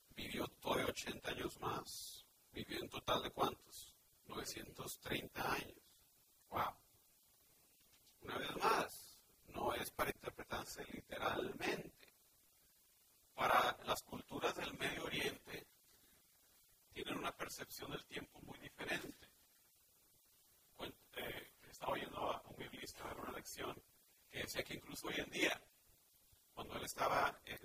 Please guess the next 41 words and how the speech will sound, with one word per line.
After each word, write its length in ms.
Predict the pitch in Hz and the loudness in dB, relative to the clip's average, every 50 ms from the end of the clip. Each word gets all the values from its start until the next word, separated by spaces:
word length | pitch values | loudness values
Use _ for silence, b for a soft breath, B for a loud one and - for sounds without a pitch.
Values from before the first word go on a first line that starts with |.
| - - - | -14 -12 -12
en 140 | - - | -12 -12
Palestina 580 | - - - - - - - - - - - - | -6 -6 -4 -2 -2 -2 -2 -2 -2 -2 0 -2
haciendo 260 | - - - - - | -2 -2 -6 -6 -6
una 100 | - - | -8 -6
excavación, 680 | - - - - - - - - - - - - - - - _ - - _ _ - | -6 -6 -4 -2 -4 -2 -2 -4 -4 -2 -2 -2 -4 -8 -14 _ -20 -20 _ _ -16
le 100 | - - | -16 -6
preguntaba 760 | - - - - - - - - - - - - - - - | -4 -2 -2 -2 -4 0 2 6 8 10 10 10 8 6 0
a 120 | - - - | 0 -2 0
una 220 | - - - - | 0 0 0 2
de 60 | - | 2
las 140 | - - - | 2 0 -2
personas 340 | - - - - - - - | -8 -12 -12 -6 -6 -6 -6
que 140 | - - - | -6 -6 -6
vivían 220 | - - - - | -4 -4 -4 -4
ahí, 160 | - - - | -4 -2 -4
un 100 | - - | -4 -6
señor 420 | - - - - - - - - - - _ - - | -8 -10 -8 -6 -6 -6 -6 -8 -12 -16 _ -20 -8
maduro, 440 | - - - - - - - - - _ - - - - _ _ | -4 -2 0 2 2 0 0 -4 -8 _ -20 -20 -20 -20 _ _
"¿Cuántos 240 | - - - - - | -8 -6 -6 -6 -6
años 240 | - - - - - | -4 -4 -4 -4 -6
tiene 180 | - - - - | -6 -8 -8 -8
tu 120 | - - | -4 -2
hijo?". 320 | - - - - - - - _ - - _ _ _ - - _ _ _ _ _ - _ - - _ | 0 0 -2 -4 -10 -14 -16 _ -20 -20 _ _ _ -20 -20 _ _ _ _ _ -20 _ -20 -20 _
Y 60 | - | -16
el 80 | - - | -10 -10
hijo 200 | - - - - | -10 -8 -8 -10
tenía 460 | - - - - - - - - - - | -8 -6 -4 -2 -2 -2 -2 -4 -6 -14
como 300 | - - - - - - - - - | -18 -20 -12 -12 -12 -12 -12 -20 -20
veinte 320 | - - - - - - - | -16 -16 -16 -12 -12 -12 -8
años. 480 | - - - - - - - - - - _ _ - - - _ _ - - - - _ - | -8 -8 -10 -10 -14 -20 -20 -20 -20 -20 _ _ -20 -20 -20 _ _ -20 -20 -20 -20 _ -18
Dice, 160 | - - - | -16 -16 -16
"Pues 120 | - - - | -16 -14 -10
no 100 | - - | -8 -6
sé", 220 | - - - - - | -6 -6 -6 -2 -4
dice 160 | - - - | -4 -4 -4
el 60 | - | -8
señor, 260 | - - - - - - | -6 -6 -6 -6 -6 -12
"está 260 | - - - - - - | -18 -18 -14 -12 -12 -8
viejo, 500 | - - - - - - - - - - | -4 0 0 0 0 -2 -6 -10 -10 -10
no 100 | - - | -10 -12
sé. 400 | - - - - - - - - | -14 -10 -6 -2 0 0 0 -2